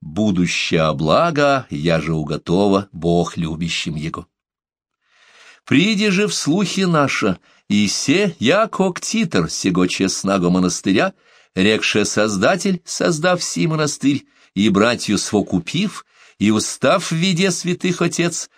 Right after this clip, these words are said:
общее житие, я же многим наказанием, и известив, и клятвами утвердив, еже есть на спасение душам человеческим,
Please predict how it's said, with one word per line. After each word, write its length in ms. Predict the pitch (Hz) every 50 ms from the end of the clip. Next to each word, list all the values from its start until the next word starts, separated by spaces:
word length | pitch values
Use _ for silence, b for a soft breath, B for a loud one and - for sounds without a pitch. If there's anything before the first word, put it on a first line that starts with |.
| b b b b b
общее 640 | - 135 139 131 - - - - - 120 107 101 98
житие, 640 | 90 92 90 - - 90 87 87 107 147 175 165 B B B B B B B -
я 320 | 85 82 87 104 113 120
же 180 | - 110 117 120
многим 640 | 120 120 120 123 135 156 170 156 143 165 170 165 143 -
наказанием, 960 | 147 151 165 160 - 156 151 143 131 139 135 127 117 101 95 92 87 85 82 b b b b b
и 220 | _ 92 95 98 98
известив, 840 | 92 82 85 95 95 90 - - - - - 143 185 165 - - - b b b b b
и 160 | - 90 98
клятвами 640 | 101 - - 95 110 135 160 160 135 - 110 101 98
утвердив, 760 | 98 98 92 - - 92 95 90 85 82 107 160 175 - - b b b b b b
еже 600 | _ 90 85 85 98 123 143 160 156 120 123 139
есть 760 | 143 143 139 127 113 117 131 135 127 104 - - - - - -
на 160 | 85 92 92
спасение 800 | - - - 101 95 - - - - 127 113 104 104 104 104
душам 580 | 101 90 82 101 139 151 139 - - 104 90 85
человеческим, 1000 | 82 - - - 90 87 87 92 107 117 113 - - - - - 104 92 85 -